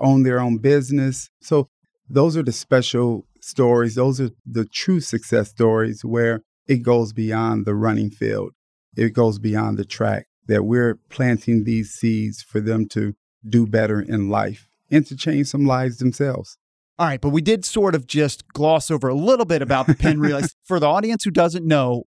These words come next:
Speaker 2: tell us about Penn Relays.
Speaker 1: Well, you know, Penn Relays is the, uh, Super Bowl of high school track
Speaker 2: Yeah.
Speaker 1: and field. And they invite the Jamaicans to come in, and they're very dominant.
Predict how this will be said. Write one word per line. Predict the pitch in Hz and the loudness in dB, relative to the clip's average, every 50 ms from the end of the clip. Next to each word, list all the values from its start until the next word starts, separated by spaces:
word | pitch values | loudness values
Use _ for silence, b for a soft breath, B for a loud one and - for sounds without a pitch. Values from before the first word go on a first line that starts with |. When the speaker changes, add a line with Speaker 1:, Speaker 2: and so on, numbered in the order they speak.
| _ _ | _ _
Speaker 2:
tell | - 175 185 202 | -4 -2 -2 -2
us | 202 - | -2 -2
about | 196 151 127 143 135 123 - - | -4 -2 0 0 -2 -2 -4 -4
Penn | - 139 127 120 | -4 -2 -2 0
Relays. | 117 117 107 101 107 - - - - - - _ _ _ _ _ | -2 -2 -4 -6 -10 -14 -16 -14 -16 -16 -16 _ _ _ _ _
Speaker 1:
Well, | - 143 127 123 127 123 - - | -6 -6 -4 -4 -4 -6 -6 -4
you | - 147 | 0 2
know, | 139 127 123 | 2 2 2
Penn | - - 180 190 185 | 2 2 2 2 2
Relays | 180 180 175 156 143 131 127 123 117 104 | 0 0 2 2 2 2 2 0 0 0
is | 117 120 110 101 - | -2 -2 -2 -2 -2
the, | 120 120 117 117 117 | 0 2 2 2 2
uh, | 113 110 110 104 | 2 2 0 -4
Super | - - - 156 131 - 120 | -4 -2 -2 -2 0 0 -2
Bowl | 110 107 113 107 107 107 101 95 - - - | 0 0 0 0 0 -2 -4 -6 -10 -12 -6
of | 110 113 117 117 113 110 104 - | -4 -2 0 0 0 -2 -4 -8
high | - - - 131 | -6 -2 0 0
school | 120 - - - 117 110 | 0 0 -4 -4 -4 -4
track | - - 123 117 | 0 0 2 2
Speaker 2:
Yeah. | 120 120 | 2 0
Speaker 1:
and | 113 101 | -4 -4
field. | - 113 110 110 107 107 104 - _ _ _ _ _ _ | -2 -2 -2 -2 -2 -4 -8 -12 _ _ _ _ _ _
And | 131 131 131 127 127 127 127 123 123 117 - - _ _ | -2 0 2 2 4 4 4 4 4 2 2 -4 _ _
they | 123 127 139 139 143 143 143 143 139 139 135 123 - - _ | -4 0 2 4 4 4 4 2 2 0 -2 -4 -6 -8 _
invite | - 135 127 123 135 139 135 - | 0 0 2 2 2 0 0 -2
the | 131 | -6
Jamaicans | 127 104 120 117 120 151 160 - - 131 110 - - | -4 2 2 4 4 4 2 2 0 0 0 0 -2
to | 131 | -6
come | 113 - 131 123 120 117 | -4 -2 0 0 2 2
in, | 113 120 123 127 123 | 2 0 0 0 0
and | 117 113 113 110 - 73 85 104 110 | 0 0 0 -2 -4 -6 -8 -6 -4
they're | 123 123 127 131 131 123 117 110 | -2 0 2 2 2 0 -2 -6
very | 104 107 107 107 117 131 135 139 139 143 143 139 131 131 123 | -10 -16 -8 -4 -2 0 0 2 0 0 0 0 0 -2 -4
dominant. | 123 123 120 127 131 135 131 127 120 117 117 117 113 - | -6 -6 -2 -2 0 0 2 0 0 0 -2 -4 -6 -10